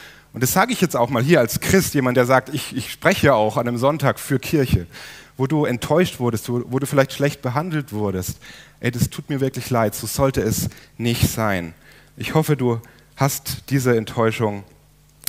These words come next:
oder kannst diese Enttäuschung mal einen Moment beiseite stellen und nochmal den Stiefel heute rausstellen. Vielleicht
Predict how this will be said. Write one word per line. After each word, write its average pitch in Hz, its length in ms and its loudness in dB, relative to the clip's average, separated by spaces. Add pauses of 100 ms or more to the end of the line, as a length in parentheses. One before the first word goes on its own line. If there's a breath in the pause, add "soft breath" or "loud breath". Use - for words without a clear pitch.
oder 110 140 0
kannst 131 260 -2
diese 123 160 2
Enttäuschung 117 420 0
mal 113 140 4
einen 120 100 -2
Moment 127 380 0
beiseite 139 460 0
stellen 113 380 0
und 117 80 -4
nochmal 117 420 2 (300 loud breath)
den 113 100 -6
Stiefel 127 460 -2
heute 104 340 2 (320 loud breath)
rausstellen. 92 680 -2
Vielleicht 117 500 0